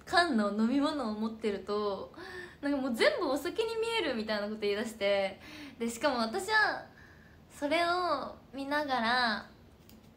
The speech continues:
その、あれを飲みながら街を歩いてたんですね、広島の。だから、ファンの方に見られたら、どうしようと思ったけど、まあ、ちゃんと、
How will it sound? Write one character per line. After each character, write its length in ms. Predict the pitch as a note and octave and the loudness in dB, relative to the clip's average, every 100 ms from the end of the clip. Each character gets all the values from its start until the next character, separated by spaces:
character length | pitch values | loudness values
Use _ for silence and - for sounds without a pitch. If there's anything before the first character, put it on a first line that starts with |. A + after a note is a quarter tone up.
| B3+ E4+ | -10 -10
そ 180 | F4+ D#4+ | -6 0
の、 80 | D4 D#4+ D4 A#3 - | 4 6 4 0 -4
あ 100 | - | 0
れ 120 | D4 D4 | 4 6
を 80 | |
飲 160 | D4+ D4 | 4 2
み 80 | D#4+ | 2
な 120 | E4+ | 0
が 120 | B3+ | 2
ら 500 | A3 A#3 A3+ G#3 - - - - - - - | 4 6 4 0 -6 -18 -20 -20 -20 -20 -2
街 300 | A#3+ B3+ C#4 | -2 2 4
を 60 | |
歩 180 | A3 G#3 | 4 4
い 60 | G#3+ | -2
て 80 | - | -6
た 100 | F#3 | -10
ん 100 | F3+ | -10
で 80 | |
す 120 | F#3 F#3 | -12 -10
ね、 180 | F#3+ A3 | -8 -6
広 180 | G3 | -6
島 200 | G3 F#3+ | -6 -8
の。 200 | F#3 F#3+ - - - - A3 | -6 -8 -10 -20 -20 -8 -4
だ 120 | A#3 | 2
か 80 | A3 | 6
ら、 260 | A3 A3 | 6 6
フ 100 | A3 | 6
ァ 200 | A4 C#5+ | 6 6
ン 20 | |
の 80 | D#4 | 4
方 220 | A3+ A3+ | 0 -2
に 160 | G#3+ G#3 | -4 -4
見 80 | G3+ | 0
ら 120 | G#3+ | 0
れ 120 | A3 | 0
た 100 | G#3+ | 0
ら、 460 | F#3+ F#3+ F#3+ F#3 - - - - - - - - - - - - | 0 0 0 -4 -6 -18 -20 -20 -20 -20 -20 -20 -20 -20 -20 -10
ど 80 | A3+ | -4
う 40 | C#4+ | -4
し 160 | - | 0
よ 140 | G3+ F#3 | 2 2
う 40 | |
と 100 | F#3+ | -2
思 100 | A3+ | -4
っ 40 | |
た 80 | A#3 | -4
け 140 | A3+ F#3+ | -4 2
ど、 240 | F#3+ F#3 | 2 2
ま 140 | F3+ | -4
あ、 40 | F#3 | -6
ち 100 | - | 2
ゃ 100 | D4 | 2
ん 100 | |
と、 120 | D4+ | 0